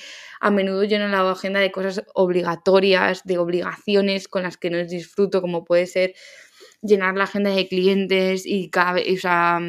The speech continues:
y de planes y de cosas. Quien me conoce sabe que me encanta organizar cosas y creo que es una, un buen punto. Pero cuando lo llevamos al extremo, estamos desequilibrando nuestra energía. Y mí lo que me estaba pasando en el momento que yo hice la con-, la consulta con mis ángeles fue que yo no estaba disfrutando del momento,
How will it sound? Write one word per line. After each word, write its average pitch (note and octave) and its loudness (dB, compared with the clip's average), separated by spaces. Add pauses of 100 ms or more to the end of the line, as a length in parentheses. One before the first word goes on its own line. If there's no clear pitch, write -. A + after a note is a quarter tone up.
(800)
y G3 2
de F3+ 2
planes F#3 4
y F3+ -10
de E3 -4
cosas. F#3+ -2
Quien F3+ -4
me F3 -4
conoce F3 -6
sabe F#3+ -2
que F#3+ -8
me F3+ -4
encanta E3 0
organizar F3 -6
cosas G#3 -10
y F#3+ -12
creo G3+ -2
que C4+ -8
es G3+ -8 (120)
una, E3+ -4
un F#3+ -4
buen E3 -4
punto. F3+ -10 (460)
Pero F#3 -6
cuando F#3+ -4
lo F3+ -2
llevamos F3+ -4
al G#3+ -4
extremo, G3 -2
estamos F#3 -8
desequilibrando F3+ -4
nuestra F3 -6
energía. - -6 (420)
Y A3+ 0
mí G#3+ 2
lo F#3+ -2
que G3+ -4
me G3 -2
estaba F3 -2
pasando F3+ -2
en F#3 -2
el E3 -4
momento E3+ -2
que G3 -2
yo E3 -2
hice F3 -4
la D#3+ -6
con-, E3+ -6
la F3+ -4
consulta F3+ -6
con F#3 -6
mis F#3 -6
ángeles E3+ -6
fue D#3+ -6
que E3+ -6
yo E3 -2
no F3 -6
estaba D#3+ -8
disfrutando D#3+ -12
del D#3+ -8
momento, D#3+ -6